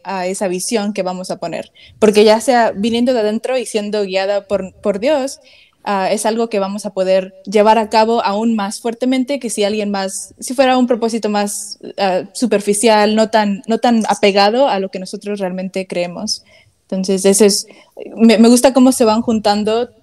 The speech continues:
la parte externa, la parte interna, y vamos a seguir viendo las diferentes vistas de, de cómo hacer esta visión, de cómo ser un líder y crear esa visión y compartirla con los demás.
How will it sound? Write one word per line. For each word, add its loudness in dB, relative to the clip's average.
la 0
parte 0
externa, 2
la -2
parte -8
interna, 0
y -4
vamos 0
a -10
seguir -4
viendo -2
las -8
diferentes -2
vistas 0
de, -4
de -8
cómo -4
hacer -4
esta -4
visión, -4
de -4
cómo 0
ser 0
un -4
líder 0
y -4
crear 4
esa -2
visión 2
y 4
compartirla 0
con -2
los -4
demás. -6